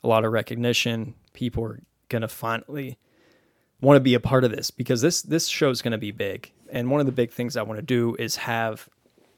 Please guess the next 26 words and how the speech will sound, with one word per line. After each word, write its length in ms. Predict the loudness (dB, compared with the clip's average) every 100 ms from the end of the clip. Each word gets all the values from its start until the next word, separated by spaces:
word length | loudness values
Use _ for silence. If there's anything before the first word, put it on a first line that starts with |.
| _ _ _ _ _ _ -4
people 260 | -2 0 -2
on 160 | -2
here 120 | -6
to 100 | -8
talk 260 | -6 -6 -4
about 220 | -6 -4
their 100 | -4
motivation, 720 | -2 -4 -2 -4 -2 -2 -4
their 100 | -6
struggles, 680 | -4 0 0 0 -4 -6 -12 _ _ _ _ _ _ _
and 100 | -2
of 80 | 0
course, 220 | -2 -2
just 180 | -2 -2
to 100 | -2
laugh 340 | -2 -2 -2
and 80 | -6
have 100 | -8
a 40 | -8
good 140 | -10
time 320 | -8 -8 -8
and 80 | -6
storytell, 760 | -2 2 4 2 -2 -8 -8
because 340 | -10 -6 -4 -2
I 80 | 2
know 460 | 6 8 6 2